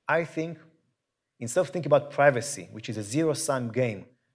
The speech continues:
either I give you my genome, but you cannot protect it, and so on, we should focus on developing trust relationships between individuals and data custodians. How do you develop trust? You have transparency. You have a reputation system where you have independent people rating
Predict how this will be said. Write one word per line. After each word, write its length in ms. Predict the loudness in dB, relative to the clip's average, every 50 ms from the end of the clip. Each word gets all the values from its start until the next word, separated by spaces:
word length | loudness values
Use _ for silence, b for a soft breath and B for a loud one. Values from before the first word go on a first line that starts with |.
| _ 0
either 160 | 4 4 4
I 60 | 4
give 200 | 4 2 0 2
you 80 | 2 4
my 120 | 4 4
genome, 320 | 4 4 4 4 4 4 2
but 120 | 2 0
you 60 | -2 -6
cannot 240 | -4 -4 -4 -4
protect 380 | -6 -8 -2 2 2 0 2 -2
it, 80 | -10 -10
and 100 | -10 -10
so 200 | -8 -8 -6 -6
on, 120 | -6 -8 b b b b b b b b b b _ _ _ _
we 80 | -8 -4
should 160 | -4 -4 -4
focus 420 | 0 2 2 2 2 0 -6 -4 -4
on 140 | -6 -4
developing 600 | -2 -2 2 4 4 4 4 2 -2 -4 -4 -6 -10 -14 -12
trust 520 | -12 -2 2 4 4 4 2 -4 -8 -10 -10
relationships 840 | -8 0 2 2 2 2 0 -6 -6 -8 -10 -10 -10 -10 -10 -10 -10 _
between 420 | -12 -12 -12 -8 -6 -6 -6 -6 -8
individuals 840 | -10 -10 -10 -10 -6 -2 -2 -2 0 2 2 4 4 4 2 -2 -8 b b b b b b b -6
and 140 | -6 -4 0
data 220 | -2 0 0 -2
custodians. 840 | -4 -6 -8 -12 -8 -4 -2 -2 -2 -2 -8 -10 -10 -12 -16 -18 -18 _ _ _ _ _ _
How 120 | -2 0 2
do 80 | 2
you 60 | 2 2
develop 320 | 2 4 4 2 2 2
trust? 460 | 4 4 4 4 4 0 -4 -6 -10 -20 _ _ _ _ _ _ _ _ _ _ _ _ _ _ B B B B B B B B B
You 80 | 0
have 120 | 0 0 0
transparency. 840 | -2 -2 0 0 0 4 4 4 4 4 -2 -2 -4 -4 -8 -16 -20 _ _ _ _ _ _ _ _ _ _
You 60 | -2 2
have 80 | 2
a 60 | 4
reputation 580 | 2 2 2 2 0 2 2 4 4 4 2 2
system 420 | 0 2 2 2 2 2 0 -4
where 120 | -4 -2 -2
you 40 | -2
have 120 | -2 -2
independent 480 | -4 -6 -6 -2 -2 0 0 -2 -2 -2
people 320 | -4 -2 -2 -4 -4 0
rating 380 | 2 2 2 2 -2 -8 -14